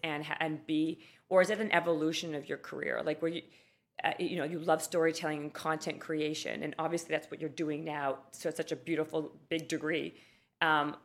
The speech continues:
was it, like I said, an evolution? Like, as you were kinda doing what you were doing, your, your priorities were shifting, your, your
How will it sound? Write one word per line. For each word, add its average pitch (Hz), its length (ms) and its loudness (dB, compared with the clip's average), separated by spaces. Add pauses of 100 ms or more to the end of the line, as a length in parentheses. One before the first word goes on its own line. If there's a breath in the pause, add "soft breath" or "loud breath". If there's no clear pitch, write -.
was 180 180 4
it, 202 100 8
like 202 160 4
I 190 40 8
said, 190 180 2
an 180 100 4
evolution? 175 600 2
Like, 160 200 -2
as 165 260 4
you 175 60 -4
were 170 100 2
kinda 165 260 -4
doing 160 280 0
what 147 100 -4
you - 80 -4
were 156 80 0
doing, 156 460 -2 (300 loud breath)
your, 160 160 2
your 165 140 2
priorities 165 600 4
were 160 100 0
shifting, 156 760 0
your, 151 260 2 (200)
your 147 420 0